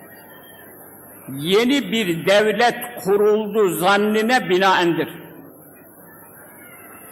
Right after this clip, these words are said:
Çünkü halbuki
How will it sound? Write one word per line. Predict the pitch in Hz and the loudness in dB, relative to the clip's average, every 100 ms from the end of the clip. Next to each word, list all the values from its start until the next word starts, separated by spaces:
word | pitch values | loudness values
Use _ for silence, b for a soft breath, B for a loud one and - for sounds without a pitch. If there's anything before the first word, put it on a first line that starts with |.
| - - - | -20 -20 -6
Çünkü | - 285 175 170 165 - - - - - - - - - - | -2 0 0 -2 -4 -8 -16 -20 -20 -20 -20 -20 -20 -20 -8
halbuki | - 202 214 311 - 170 - | 0 0 0 -4 -4 -4 -4